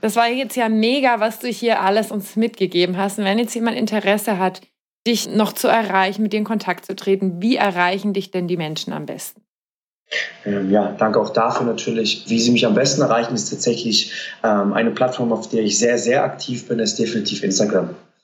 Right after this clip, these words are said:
Speaker 1: Mhm.
Speaker 2: Ja, Instagram unter meinem Namen, Manuel Botjan, genauso einzugeben. Und, äh, da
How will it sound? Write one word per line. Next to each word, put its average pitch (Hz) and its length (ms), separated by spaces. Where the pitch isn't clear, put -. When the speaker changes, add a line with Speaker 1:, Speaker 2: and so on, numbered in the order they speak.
Speaker 1:
Mhm. 202 120
Speaker 2:
Ja, 98 120
Instagram 123 600
unter 131 280
meinem 120 200
Namen, 113 400
Manuel 120 340
Botjan, 110 480
genauso 110 360
einzugeben. 107 800
Und, 101 400
äh, 104 180
da 104 520